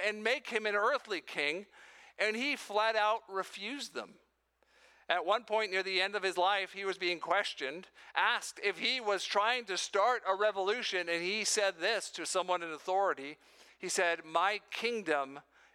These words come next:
is not of this world." Jesus wasn't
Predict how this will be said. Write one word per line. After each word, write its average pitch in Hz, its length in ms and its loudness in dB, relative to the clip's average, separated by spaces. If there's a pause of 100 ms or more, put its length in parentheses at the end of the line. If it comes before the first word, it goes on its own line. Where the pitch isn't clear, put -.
is 160 220 -2
not 185 360 2 (160)
of 160 440 2
this 160 400 -4 (120)
world." 147 520 0 (960)
Jesus 285 420 0
wasn't 254 380 2